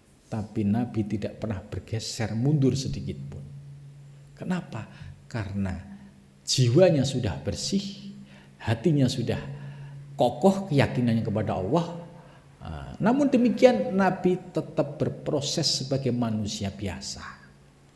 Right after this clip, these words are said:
Dilemparin batu ketika di Taif, ya, namanya manusia kena batu ya pasti berdarah. Nabi berdarah.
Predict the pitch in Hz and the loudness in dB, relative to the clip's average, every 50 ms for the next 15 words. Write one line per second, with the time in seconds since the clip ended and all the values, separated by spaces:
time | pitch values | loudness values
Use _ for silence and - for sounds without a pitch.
0 | - - - - - - - - - - - - - _ _ _ - 175 185 190 | -20 -20 -20 -20 -20 -20 -20 -20 -20 -20 -20 -20 -20 _ _ _ 10 12 12 12
1 | 190 208 208 202 202 214 208 202 208 220 214 208 185 202 196 190 190 190 - - | 12 12 10 8 8 8 8 10 10 10 10 8 8 8 8 6 6 4 2 0
2 | 226 233 220 220 - 190 - 185 170 165 - - 165 147 131 123 110 90 - - | 0 0 2 2 2 2 4 4 2 2 2 2 2 4 4 2 -2 -4 -4 0
3 | 151 151 151 151 170 165 165 - 208 226 220 226 220 - - - - - 190 - | 0 0 2 4 4 4 4 8 6 6 6 6 0 -6 -8 -10 -8 -8 -8 -8
4 | - - - - - - - - _ - - _ _ _ _ _ _ _ _ _ | -8 -12 -16 -18 -20 -20 -20 -20 _ -20 -20 _ _ _ _ _ _ _ _ _
5 | _ _ _ _ _ - 113 117 117 113 117 117 113 117 127 127 123 123 123 123 | _ _ _ _ _ -4 -2 0 0 2 2 2 2 4 4 4 4 4 4 2
6 | 120 113 113 110 - - - 196 202 196 202 - 131 123 117 117 101 - 113 98 | 2 2 0 0 0 2 4 4 6 4 4 2 2 2 2 2 0 0 0 0
7 | - - - 202 220 202 160 - - - 202 - - - - - - - - 101 | -2 -2 -2 0 2 2 2 2 0 -4 -6 -6 -4 -4 -4 -4 -4 -8 -6 -6
8 | 98 90 95 - - - - - - - - - 147 143 143 135 127 - - 185 | -6 -6 -6 -8 -10 -12 -12 -16 -20 -20 -14 -6 -2 2 2 2 2 2 2 0
9 | - - 127 104 - 107 101 90 - - - - - | 0 0 -2 -4 -4 -4 -4 -4 -6 -8 -10 -12 -12